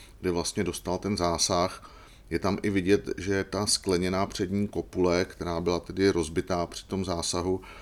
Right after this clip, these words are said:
tak je vyplněná padáky, protože ta posádka vlastně se snažila zabránit rychlému pronikání vody do toho letounu, takže takhle využili vlastně ty padáky a jinak tam prakticky žádné poškození není,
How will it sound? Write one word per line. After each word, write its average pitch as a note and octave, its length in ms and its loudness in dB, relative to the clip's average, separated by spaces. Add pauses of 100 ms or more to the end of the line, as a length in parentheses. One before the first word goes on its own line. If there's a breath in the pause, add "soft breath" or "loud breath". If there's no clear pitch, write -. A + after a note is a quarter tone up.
(160 loud breath)
tak - 180 0
je A2 60 8
vyplněná G2 520 4
padáky, F2 800 2 (340 loud breath)
protože F2 360 -8
ta G2 120 -2
posádka F2 560 -2
vlastně F2 300 -2
se F#2+ 140 -6
snažila F2 420 -4
zabránit F#2 540 0
rychlému F#2+ 400 0
pronikání F#2 640 -2
vody F2 220 0
do E2+ 100 0
toho G#2 240 -2
letounu, F#2 640 2 (340 loud breath)
takže F2 260 -8
takhle F#2 280 -2
využili F2+ 420 0
vlastně E2+ 300 -2
ty G#2 100 -6
padáky F#2 720 2 (480 loud breath)
a F2 340 -4
jinak F#2 380 4
tam F#2+ 200 0
prakticky F#2 520 -4
žádné F2+ 340 2
poškození G2 600 -2
není, F2+ 400 2